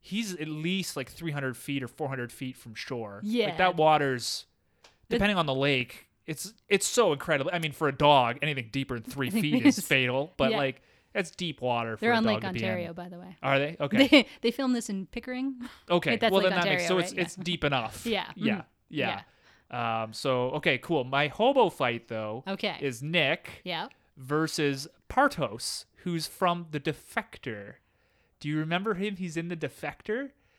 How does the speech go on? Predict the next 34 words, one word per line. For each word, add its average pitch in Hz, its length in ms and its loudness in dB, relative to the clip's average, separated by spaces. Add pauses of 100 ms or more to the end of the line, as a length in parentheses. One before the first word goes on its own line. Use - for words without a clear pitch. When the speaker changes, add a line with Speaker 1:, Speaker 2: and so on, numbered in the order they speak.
(160)
Speaker 2:
Uh, 285 600 2
which 330 160 -2
Speaker 1:
He's, 370 80 -2
Speaker 2:
one 339 160 4
was 349 180 2
he? 330 600 2
Speaker 1:
he's 190 240 -6
th-, 190 200 -8
he 180 120 -2
looks 208 200 2
exactly 160 440 0
the - 20 0
same. 175 180 -4
He's 185 200 -4
the 220 60 -4
one, 226 220 -2
I 196 40 0
think, 185 260 -6
who 180 80 0
says 165 360 0
about 151 260 0
how 160 140 2
smart 156 440 -2
the 147 60 -2
dog 135 420 -2
is. 269 180 -2
Speaker 2:
Yeah, 311 380 4
he's 262 160 4
one 277 100 2
of 277 80 2
the 294 60 4
henchmen, 277 540 2
Speaker 1:
He's 165 100 0
Speaker 2:
right? 165 60 2